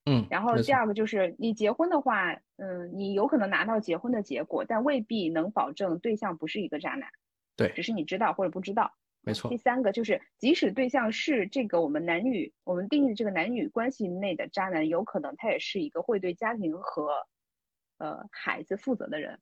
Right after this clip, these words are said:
Speaker 1: 没错。
Speaker 2: 比如说您刚才提到过，可能会从这个给一半家产给对方到净身出户，对吧？
Speaker 1: 对，
Speaker 2: 不管是什么原因，
Speaker 1: 没错。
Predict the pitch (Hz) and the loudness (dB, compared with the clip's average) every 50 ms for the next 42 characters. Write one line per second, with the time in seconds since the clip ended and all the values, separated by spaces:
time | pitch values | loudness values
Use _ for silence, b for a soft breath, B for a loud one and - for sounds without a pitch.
0 | _ _ _ _ _ - - 196 - 240 226 220 180 180 - _ _ - 208 208 | _ _ _ _ _ 0 2 2 2 2 0 -2 -4 -6 -8 _ _ -2 0 0
1 | 214 196 202 - - - 180 165 208 220 202 185 175 160 - 160 139 143 156 - | 0 0 -2 -4 -6 -4 0 2 4 2 2 2 0 -4 -2 -4 -4 -4 0 0
2 | 202 190 170 151 - - _ _ _ _ - - 208 180 175 185 202 240 208 202 | 2 2 2 0 -2 -6 _ _ _ _ -6 -2 0 0 2 2 0 0 0 2
3 | - 165 151 165 - - 262 269 214 180 - _ _ _ _ _ - 226 226 233 | 2 0 0 2 2 4 4 4 2 -2 -8 _ _ _ _ _ 0 0 0 0
4 | - 165 - - - 185 - _ - - 156 160 190 185 180 190 185 185 202 196 | -2 -4 -6 -6 -8 -12 -16 _ -6 -4 -4 -2 -2 -2 -2 -2 -2 0 0 0
5 | 180 180 214 208 202 208 214 - 254 247 - 285 - - _ _ _ - - 135 | 0 0 -2 -4 -4 -4 -2 -2 -2 0 0 0 0 -2 _ _ _ -12 -10 -6
6 | - - 156 127 - - - - 127 117 104 156 - - - 156 165 170 175 180 | 0 4 4 4 2 0 -8 -6 -2 0 0 0 0 -2 -2 -2 -2 0 0 0
7 | 196 214 240 254 - | 0 0 -2 -4 -6